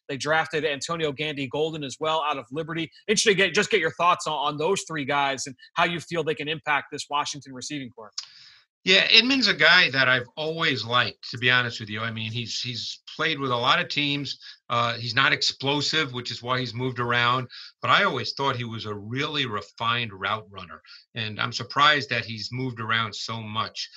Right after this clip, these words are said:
Speaker 2: Um, but he could well be the, the starter opposite McLaurin on the outside for Washington. Uh, we'll see where Antonio Gandy Golden fits into this right now. Um, it's certainly not a team that has a ton of tight end. So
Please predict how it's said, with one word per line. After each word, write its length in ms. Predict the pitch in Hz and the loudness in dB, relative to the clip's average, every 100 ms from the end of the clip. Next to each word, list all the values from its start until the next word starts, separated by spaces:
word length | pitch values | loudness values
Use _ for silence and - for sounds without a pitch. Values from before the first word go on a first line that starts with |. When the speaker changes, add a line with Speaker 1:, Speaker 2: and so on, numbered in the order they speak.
| - _ | -20 _
Speaker 2:
Um, 280 | 117 110 95 - - - _ - | -6 -6 -8 -16 -18 -18 _ -6
but 140 | 110 | -4
he 180 | 113 175 | -4 -4
could 260 | 170 139 117 | -4 -4 0
well 300 | 139 151 135 | 2 2 2
be 240 | 135 143 | 2 2
the, 240 | 120 110 98 | 0 -4 -6
the 80 | |
starter 600 | 113 - 120 135 127 117 - | -4 -4 0 2 2 0 0
opposite 480 | 120 131 127 - 120 | -2 -2 -4 -8 -8
McLaurin 580 | 113 - - 113 123 123 | -10 -14 -12 -6 -2 -2
on 140 | 110 | 0
the 100 | 107 | 0
outside 640 | 107 107 - 110 113 151 165 - - - | 0 -2 -4 -2 0 0 -2 -12 -20 -6
for 140 | 131 | -2
Washington. 640 | 123 139 - 160 - 185 180 - _ | 2 2 2 -4 -2 -4 -6 -18 _
Uh, 160 | 131 120 | -2 0
we'll 140 | 120 | -2
see 400 | 135 - 143 131 135 _ _ 120 | -2 0 -2 -4 -10 _ _ -4
where 260 | 127 120 | -2 0
Antonio 440 | 117 127 131 123 120 | -2 -4 -2 -2 -2
Gandy 340 | 120 113 110 | -2 -2 -4
Golden 380 | 113 123 131 117 | -4 -4 -4 -8
fits 380 | - 131 123 123 | -6 -4 -2 -4
into 240 | 120 139 | -6 -6
this 260 | 127 123 - | -6 -6 -6
right 200 | 110 104 | -6 -6
now. 400 | 107 120 135 175 - - - - | -4 0 2 0 -8 -20 -14 -6
Um, 240 | 113 101 - - | -4 -4 -10 -8
it's 260 | 123 - - | 0 4 6
certainly 360 | 208 214 185 | 4 2 0
not 280 | 143 151 180 | 2 4 4
a 100 | 170 - | 2 -2
team 320 | 180 196 147 | -2 -2 0
that 140 | 120 | -2
has 200 | 117 123 | -2 -4
a 80 | 113 - | -6 -8
ton 280 | - 185 202 | -4 -2 -2
of 80 | 170 | -4
tight 300 | - 170 180 | -2 0 4
end. 400 | 190 190 98 95 - - - | 6 4 2 -6 -16 -18 -10
So 420 | - 139 131 120 | -2 2 2 0